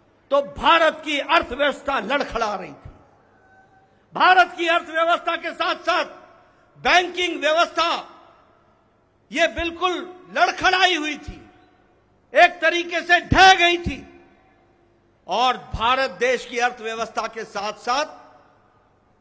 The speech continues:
बैंकिंग व्यवस्था जब लड़खड़ाई, तो दुनिया में भी हमारी अर्थव्यवस्था की ताकत कम हुई।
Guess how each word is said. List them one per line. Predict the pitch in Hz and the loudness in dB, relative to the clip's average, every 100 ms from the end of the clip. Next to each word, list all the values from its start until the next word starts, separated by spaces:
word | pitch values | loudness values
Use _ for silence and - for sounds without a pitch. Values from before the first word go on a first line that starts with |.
| _ _ _ - | _ _ _ -6
बैंकिंग | 214 254 247 277 240 | -2 -2 -4 -10 -10
व्यवस्था | 220 233 226 240 247 | -10 -10 -8 -4 -4
जब | 214 185 | -6 -8
लड़खड़ाई, | 196 202 190 214 254 349 370 392 - - - _ _ _ _ _ - | -8 -8 -4 2 6 6 2 -4 -14 -20 -20 _ _ _ _ _ -14
तो | 175 | -12
दुनिया | 180 220 247 240 226 | -10 -8 -6 -4 -4
में | 226 220 | -6 -8
भी | 220 | -8
हमारी | 185 190 208 220 226 | -8 -6 -4 -4 -6
अर्थव्यवस्था | 208 208 202 170 190 190 190 190 | -6 -6 -8 -10 -8 -8 -6 -6
की | 185 180 | -6 -10
ताकत | 165 - 175 165 - - | -10 -10 -10 -12 -14 -14
कम | 147 | -16
हुई। | 131 135 120 | -16 -18 -18